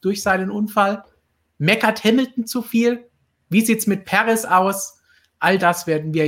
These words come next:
jetzt dann noch hintereinander besprechen. Und am Ende das, worauf ihr alle wartet. Wir beantworten eure Fragen erst von Instagram und danach alle von heute hier aus dem Chat. Wie üblich,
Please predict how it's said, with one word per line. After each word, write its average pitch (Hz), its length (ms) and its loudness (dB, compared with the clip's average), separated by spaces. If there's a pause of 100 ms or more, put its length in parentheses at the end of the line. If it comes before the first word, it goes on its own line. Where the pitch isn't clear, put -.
jetzt 151 360 -6
dann 135 180 -4
noch 131 260 -12
hintereinander 135 600 -2
besprechen. 202 600 -2
Und 196 220 -2
am 156 140 0
Ende 170 280 -2
das, 151 260 0
worauf 139 260 0
ihr 139 120 -2
alle 135 160 -2
wartet. 156 440 2 (320)
Wir 175 240 4
beantworten 156 640 0
eure 190 240 4
Fragen 151 500 0
erst - 280 -10
von 147 100 -8
Instagram 160 680 -2 (160)
und 156 160 -4
danach 135 440 0
alle 160 240 0
von 143 180 -6
heute 143 260 -6
hier 131 200 -4
aus 139 100 -8
dem 131 160 -8
Chat. 220 300 -2 (360)
Wie 185 120 0
üblich, 214 580 2